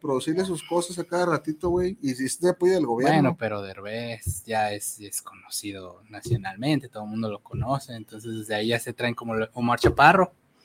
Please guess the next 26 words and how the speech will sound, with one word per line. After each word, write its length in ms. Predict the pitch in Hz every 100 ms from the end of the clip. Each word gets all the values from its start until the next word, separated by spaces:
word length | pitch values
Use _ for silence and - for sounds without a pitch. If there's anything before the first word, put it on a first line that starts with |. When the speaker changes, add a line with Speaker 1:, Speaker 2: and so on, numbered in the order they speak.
| - -
Speaker 1:
Ese 160 | -
güey 140 | 175 202
Speaker 2:
Omar 180 | 156 156
Speaker 1:
le 40 |
tira 100 | 185
al 60 | -
Speaker 2:
Chaparro 160 | 190 208
Speaker 1:
Derbez 100 | 214
Speaker 2:
le, 60 | 175
Speaker 1:
ahorita. 480 | 196 - 285 302 -
Speaker 2:
sus 200 | 143 -
películas, 840 | 127 123 127 175 208 226 226 - _ -
bueno, 220 | 127 117
no 100 | 113
sé 160 | - -
si 60 |
ahorita, 400 | 123 113 - 131
pero 160 | - 107
las 160 | 101
primeras 340 | - 110 131 -
que 120 | 160
sacó, 320 | 127 113 143
todas, 460 | - 156 151 151 -
la 120 | 127
mitad 460 | 113 110 120 135 147
o 320 | 135 110 107